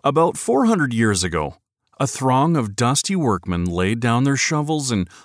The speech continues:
huddled around an ancient painted wall, a fresco, technically, unearthed in a tunnel near Italy's Bay of Naples. The men were at work on a massive construction project,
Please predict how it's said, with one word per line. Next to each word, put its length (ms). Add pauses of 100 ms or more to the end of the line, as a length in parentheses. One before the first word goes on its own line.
huddled 360
around 320
an 140 (100)
ancient 500
painted 380
wall, 360 (460)
a 140
fresco, 720 (160)
technically, 560 (500)
unearthed 540
in 100
a 60
tunnel 480
near 320
Italy's 420
Bay 320
of 140
Naples. 460 (800)
The 200
men 340
were 180
at 80
work 360
on 80
a 80
massive 640
construction 800
project, 520